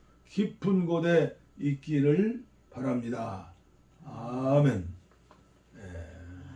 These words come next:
참, 에, 영적인 사람의 승리의, 에, 삶의 비결이 그대로 녹아있죠.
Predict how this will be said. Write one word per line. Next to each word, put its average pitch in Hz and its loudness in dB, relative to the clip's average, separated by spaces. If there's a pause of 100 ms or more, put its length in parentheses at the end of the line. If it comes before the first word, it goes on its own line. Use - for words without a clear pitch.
(360)
참, 101 -16 (760)
에, 101 -16
영적인 123 -2
사람의 120 -8
승리의, 151 0 (640)
에, 95 -12
삶의 127 -4
비결이 127 -6 (340)
그대로 120 -2
녹아있죠. 120 -4